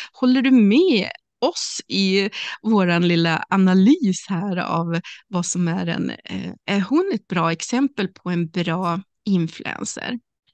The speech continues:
Ja, det var vårt avsnitt som vi hade idag. Har du som kollar på det här några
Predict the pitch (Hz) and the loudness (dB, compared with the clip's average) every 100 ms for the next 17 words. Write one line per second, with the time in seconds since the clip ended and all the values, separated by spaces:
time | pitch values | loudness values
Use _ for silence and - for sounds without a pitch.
0 | _ _ _ - 208 208 202 214 190 196 | _ _ _ -2 2 4 4 4 4 4
1 | 190 190 - - 190 180 - 240 247 - | 4 0 -2 -2 2 2 2 2 2 2
2 | 214 180 185 - 208 175 175 160 170 190 | 2 4 2 2 2 2 2 2 2 4
3 | 208 311 277 214 196 180 214 247 269 262 | 4 4 4 4 4 4 4 4 4 2
4 | - - - 196 196 180 - - - 214 | -2 -8 0 4 4 2 -2 -10 0 4
5 | 190 196 233 277 254 226 233 262 262 202 | 6 4 2 2 2 4 4 6 4 2